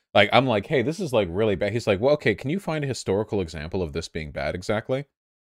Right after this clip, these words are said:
America is one of the longest standing democracies in the world, and we have civil rights that protect all citizens. Do you really think that, uh, yes, I know C-, Canada also did that, yeah.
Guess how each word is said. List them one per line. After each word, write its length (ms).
America 420
is 140
one 140
of 80
the 80
longest 420
standing 320
democracies 600
in 60
the 60
world, 460
and 200
we 120
have 220
civil 280
rights 340
that 160
protect 340
all 160
citizens. 520
Do 100
you 100
really 260
think 360
that, 140
uh, 200
yes, 280
I 80
know 280
C-, 160
Canada 400
also 340
did 200
that, 240
yeah. 220